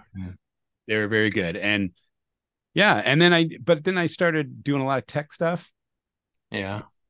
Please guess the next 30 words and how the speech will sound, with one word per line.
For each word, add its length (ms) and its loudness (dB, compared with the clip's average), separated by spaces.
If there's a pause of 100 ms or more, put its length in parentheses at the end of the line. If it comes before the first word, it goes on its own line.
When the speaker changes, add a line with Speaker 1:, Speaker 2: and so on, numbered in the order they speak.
(160)
Speaker 1:
Uh, 220 -2
got 480 -4
away 340 2
from 300 2
it. 280 -2
And 180 -2
then 140 0
my 140 0
niece 400 -2
married 320 0
Johnny 400 -2
Horsley, 640 -2 (500)
and 300 0
he 220 4
has 260 0
written 260 -4
comic 320 0
books. 280 -2
He's 180 -6
done 260 0
Speaker 2:
Mm. 40 -2
Speaker 1:
some 120 -2 (440)
starters. 480 -2
He's 300 -6
been, 540 2
uh, 300 -6
he's 180 -8
an 100 -4
artist 500 2 (340)
by, 200 0